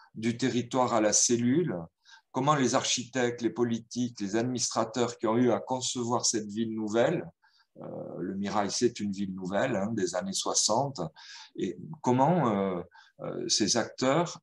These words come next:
intègrent cette question de, du temps de la ville. Euh, euh, comment intègre-t-il la contrainte de temps passé, présent, futur, qui est la, la contrainte la plus évidente,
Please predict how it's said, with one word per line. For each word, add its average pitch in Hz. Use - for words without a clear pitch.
intègrent 127
cette -
question 127
de, 101
du 92
temps 156
de 151
la 117
ville. 98
Euh, 50
euh, -
comment 123
intègre-t-il 110
la 113
contrainte 123
de 101
temps 131
passé, 127
présent, 110
futur, 143
qui -
est 95
la, 82
la 92
contrainte 117
la 107
plus 117
évidente, 120